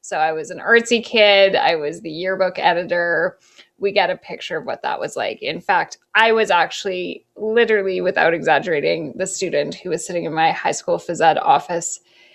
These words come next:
my high school phys ed teacher's office crying because my phys ed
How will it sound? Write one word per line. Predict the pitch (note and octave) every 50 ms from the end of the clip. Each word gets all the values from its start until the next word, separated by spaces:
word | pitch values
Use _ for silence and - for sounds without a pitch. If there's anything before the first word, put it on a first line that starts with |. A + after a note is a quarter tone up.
| _ _ _ _ _ _ _ _ _ _ _ _ -
my | F#3+ F#3+ E3
high | C#3+ - - - A#3 A3+
school | A3 - - G#3+ G3+
phys | G3 - G#3 -
ed | F#3+ F3+ E3 -
teacher's | - - A3 G#3+ - G#3 G3+ F3+
office | E3 D3+ - - E3+ - -
crying | - - - C#4 C#4 A#3 G3 C#4 C#4+ C#4 B3
because | A3 - - F#3 - F#3
my | F#3 D#3+ E3+
phys | F3 - - G3 F3 F3 F#3+
ed | F3 F3 F3 F3+ F3+ F3 F3 F#3+ F#3+